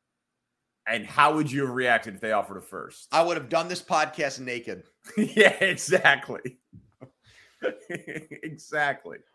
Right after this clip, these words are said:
Speaker 2: Well, I
Speaker 1: So
Speaker 2: just, you know, like, you're telling me they couldn't have offered Houston a second round pick for Brandon Cooks?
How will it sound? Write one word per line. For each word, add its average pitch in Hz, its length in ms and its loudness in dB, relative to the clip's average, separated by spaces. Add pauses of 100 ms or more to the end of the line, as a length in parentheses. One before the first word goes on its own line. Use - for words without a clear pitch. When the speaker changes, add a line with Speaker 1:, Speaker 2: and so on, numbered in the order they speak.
(140)
Speaker 2:
Well, 269 220 6
I 302 100 10
Speaker 1:
So - 80 2
Speaker 2:
just, - 260 -4
you 226 120 -4
know, 226 140 4
like, 202 320 0 (680)
you're 185 160 -2
telling 240 460 2
me 233 100 -2
they 202 160 2
couldn't 214 300 -4
have 214 140 0
offered 180 500 2 (140)
Houston 180 400 -6
a 135 40 -4
second 170 380 -4
round 151 260 -2
pick 160 220 -6
for 147 100 -8
Brandon 123 480 -8
Cooks? - 500 -8